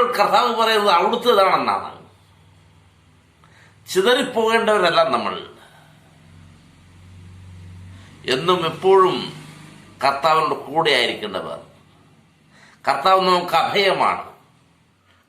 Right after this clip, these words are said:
കവചമാണ്, കോട്ട പോലെയാണ്.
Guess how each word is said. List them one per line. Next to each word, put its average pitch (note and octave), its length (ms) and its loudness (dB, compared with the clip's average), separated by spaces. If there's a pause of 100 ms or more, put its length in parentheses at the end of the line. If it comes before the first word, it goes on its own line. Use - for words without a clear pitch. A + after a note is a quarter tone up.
കവചമാണ്, D3+ 760 0 (1400)
കോട്ട F3+ 380 0
പോലെയാണ്. B2+ 680 -2